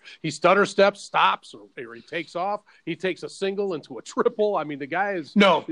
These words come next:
Speaker 1: he, he's a dangerous, dangerous Cub. And, and the worst part of all of this is the Cubs are gonna have to pony up to keep that guy. I'm telling you right now, he's gonna, he's gonna command a huge amount of money when he,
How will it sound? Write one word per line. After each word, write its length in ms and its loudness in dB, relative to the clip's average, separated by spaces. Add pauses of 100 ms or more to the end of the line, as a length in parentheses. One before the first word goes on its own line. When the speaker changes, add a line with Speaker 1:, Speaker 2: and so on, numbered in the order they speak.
(100)
Speaker 1:
he, 220 -10
he's 280 -2
a 120 0
dangerous, 680 2
dangerous 400 0
Cub. 320 -4 (260)
And, 260 -2
and 120 -6
the 80 -4
worst 360 0
part 200 2
of 80 -6
all 220 2
of 80 -8
this 260 -6
is 140 -10
the 80 -10
Cubs 300 -4
are 60 -8
gonna 160 -6
have 160 -4
to 80 -12 (100)
pony 340 -4
up 140 -8
to 80 -14
keep 240 -18
that 200 -14
guy. 240 -16
I'm 80 -12
telling 300 -6
you 80 -10
right 180 -8
now, 180 -8
he's 160 -6
gonna, 200 -6 (120)
he's 180 -6
gonna 140 -2
command 460 -2 (280)
a 100 -4
huge 420 4
amount 220 6
of 60 0
money 240 -2
when 140 -8
he, 160 -8